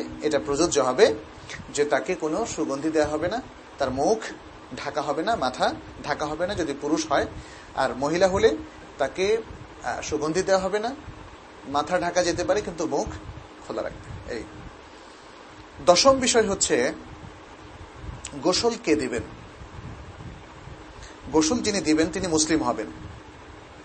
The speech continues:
তিনি আকেল হবেন, অর্থাৎ তার সেন্সটা ঠিক থাকবে, সুস্থ বিবেক সম্পন্ন মানুষ হবেন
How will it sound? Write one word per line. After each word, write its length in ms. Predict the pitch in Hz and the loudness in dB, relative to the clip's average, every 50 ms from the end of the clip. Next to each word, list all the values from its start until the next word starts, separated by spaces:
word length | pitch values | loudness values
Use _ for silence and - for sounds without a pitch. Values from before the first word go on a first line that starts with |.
| - - - - - - - - - - - - - - | -16 -16 -16 -16 -16 -16 -18 -18 -18 -18 -16 -16 -14 -10
তিনি 200 | - 175 175 185 180 139 131 | -6 -6 -4 -2 0 2 4
আকেল 340 | 151 156 156 156 180 165 156 | 4 4 4 4 2 2 4
হবেন, 280 | 139 131 113 104 110 - - - - - - - - - - - - - - - - - | 2 0 -2 -2 -4 -6 -8 -14 -16 -18 -18 -16 -16 -18 -18 -18 -18 -16 -16 -14 -8 -4
অর্থাৎ 340 | 135 135 - - 156 131 117 - - - | -4 -4 -4 -2 -4 -4 -4 -6 -8 -4
তার 160 | - 139 123 123 - | -2 -2 -2 0 2
সেন্সটা 440 | - - 175 180 185 180 - - 170 | 2 2 2 2 0 0 0 -2 0
ঠিক 180 | 165 - 156 156 | 0 -2 -2 -2
থাকবে, 280 | - 139 120 107 - 107 - - - - - - - - - - - - - | -2 -4 -4 -4 -6 -12 -12 -14 -18 -18 -18 -18 -18 -18 -16 -16 -16 -10 -6
সুস্থ 300 | - - - - - - - | -4 -2 -2 -2 -2 -4 -4
বিবেক 280 | 175 147 147 147 175 - | -2 -2 0 0 0 -2
সম্পন্ন 380 | - - 156 151 156 165 180 214 269 320 - - - - - - - - - | -2 -6 -6 -4 -4 -4 -2 -2 -4 -4 -6 -10 -16 -18 -18 -18 -18 -8 -2
মানুষ 240 | 123 127 143 156 156 - 139 | 0 0 0 0 0 -2 -2
হবেন 240 | 127 104 113 101 | -4 -4 -6 -6